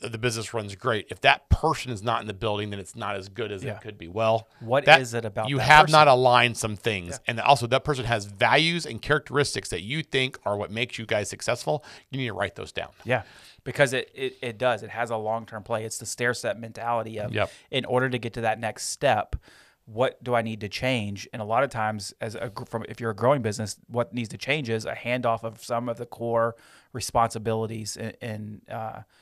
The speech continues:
Speaker 2: tasks that maybe a president, founder, owner like yourself would
Speaker 1: Yep.
Speaker 2: have handled.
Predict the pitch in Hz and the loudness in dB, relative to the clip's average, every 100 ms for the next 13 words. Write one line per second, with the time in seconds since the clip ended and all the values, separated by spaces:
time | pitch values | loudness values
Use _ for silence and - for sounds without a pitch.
0 | _ _ _ - 143 147 107 - - 117 | _ _ _ -4 2 2 0 -6 -4 0
1 | 110 - - 117 113 110 - 113 107 107 | 0 -2 -6 -4 -4 -6 -4 -2 -2 -6
2 | - 110 107 107 110 110 107 101 - 135 | -6 -6 -4 -4 -6 -4 -6 -8 2 4
3 | 127 117 113 110 127 151 123 104 | 4 2 0 0 -2 -4 -2 -4